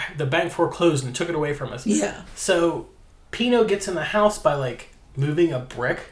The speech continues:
Speaker 2: And finding the secret key he left there, like,
Speaker 1: Yeah.
Speaker 2: ten years before.
Speaker 1: But his name is written in the foundation, which would imply that they built the
Speaker 2: Pino.
Speaker 1: house. They bought the house and then just never changed the locks or anything.
Speaker 2: Yeah, which is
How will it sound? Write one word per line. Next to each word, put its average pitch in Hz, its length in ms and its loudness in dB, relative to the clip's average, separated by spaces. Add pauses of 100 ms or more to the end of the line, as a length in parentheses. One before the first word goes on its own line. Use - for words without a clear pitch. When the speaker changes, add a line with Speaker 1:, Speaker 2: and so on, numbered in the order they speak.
Speaker 2:
And 190 180 4
finding 180 420 4
the 180 60 -2
secret - 460 2
key 208 300 0
he 202 160 4
left 170 280 -2
there, 165 300 0
like, 165 140 0
Speaker 1:
Yeah. 143 180 2
Speaker 2:
ten 180 260 2
years 175 280 0
before. 196 580 -2
Speaker 1:
But 170 220 4
his 156 200 2
name 156 320 2
is 135 200 -2
written 139 220 -2
in 139 100 -2
the 135 80 -2
foundation, 131 840 -6
which 170 160 -6
would 160 120 -2
imply 135 280 -2
that 135 160 -2
they - 80 0 (140)
built 415 200 8
the - 60 4
Speaker 2:
Pino. 285 180 4
Speaker 1:
house. 220 500 0 (220)
They 156 160 0
bought 135 280 -2
the 127 60 0
house - 440 -4
and 170 160 -2
then 151 160 0
just 139 180 -4
never 123 280 -6
changed 131 300 -4
the 131 60 -8
locks 127 340 -6
or 233 60 -6
anything. 226 200 2
Speaker 2:
Yeah, - 340 4
which 214 240 2
is 190 260 2